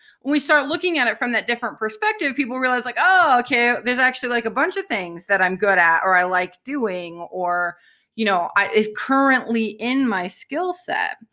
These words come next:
And honestly, it can, it could be anything. It could be watching YouTube videos. It could be social media. It could be, um, painting. It could be, uh,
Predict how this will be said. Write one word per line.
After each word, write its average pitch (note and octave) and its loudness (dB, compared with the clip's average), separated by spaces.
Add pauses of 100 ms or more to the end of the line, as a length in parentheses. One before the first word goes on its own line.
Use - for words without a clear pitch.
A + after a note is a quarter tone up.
(880)
And D#4+ 4
honestly, F#4+ 4
it - 0
can, C#4+ 2
it - -2
could A#3 -2
be A#3+ 2
anything. G#3+ -2
It F#3 -8
could A3+ -6
be A#3+ 0
watching G3+ 2
YouTube D#4+ 0
videos. B3+ 4
It A3 2
could A3 -4
be G3 -6
social F#3 -8
media. C4+ 4
It G#3+ -2
could G3+ -2
be, G3 -4
um, D#3+ -8
painting. D4+ -2
It G3+ -2
could G#3+ 2
be, F#3 -2 (460)
uh, D#3+ 0